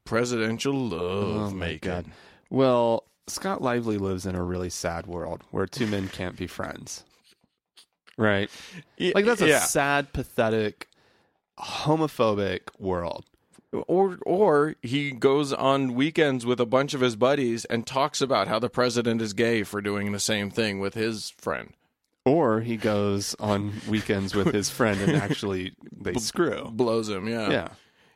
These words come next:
Speaker 1: Yeah, it, it's an amazing thing. I,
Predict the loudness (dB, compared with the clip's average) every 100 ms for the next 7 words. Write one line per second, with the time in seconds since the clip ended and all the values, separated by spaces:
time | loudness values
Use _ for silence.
0 | -8 -4 -2 -4 -2 -2 -2 -6 -2 0
1 | 0 -2 0 2 2 2 0 -2 -2 -2
2 | 0 -2 -2 -2